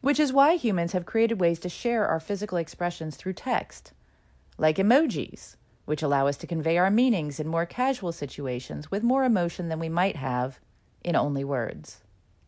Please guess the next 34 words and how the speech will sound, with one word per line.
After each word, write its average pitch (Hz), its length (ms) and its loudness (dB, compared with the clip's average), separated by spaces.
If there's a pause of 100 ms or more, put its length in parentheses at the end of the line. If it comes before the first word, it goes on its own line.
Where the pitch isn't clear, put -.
(1800)
Thank 359 180 10
you 311 80 8
for 175 100 2
joining 139 300 4
me 139 120 0
today. 160 440 -2 (640)
I 202 100 8
welcome 254 360 6
your 202 100 6
thoughts 151 280 0
or 135 60 0
questions. 170 680 -2 (520)
Just 370 240 2
send 240 240 8
me 226 120 6
a 190 40 6
voice 214 320 4
message 135 320 0
with 147 120 -2
feedback. - 640 -4 (880)
And 277 120 6
please 359 260 8
do 247 140 4
join 156 300 4
me 156 140 2
at 175 100 0
dating 151 340 4
kinky 151 280 -2
dot 143 260 2
com. 165 420 0 (540)
It's 214 160 2
built 254 240 6
by 285 180 4
Kinksters, 151 640 -4